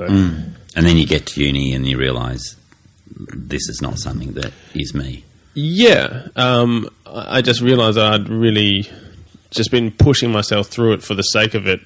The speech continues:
Speaker 2: all through school. And, um, I really had to stop. And,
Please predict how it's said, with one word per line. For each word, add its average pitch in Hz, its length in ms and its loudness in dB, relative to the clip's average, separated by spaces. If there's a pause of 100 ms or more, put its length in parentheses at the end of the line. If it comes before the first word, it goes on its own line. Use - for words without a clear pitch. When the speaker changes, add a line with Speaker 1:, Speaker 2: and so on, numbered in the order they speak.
Speaker 2:
all 107 240 0
through 104 300 0
school. 101 560 -2 (600)
And, 101 400 -2
um, 95 500 -2 (380)
I 117 60 -4
really 107 200 2
had 107 160 -4
to 101 80 -6
stop. - 340 0
And, 104 220 -4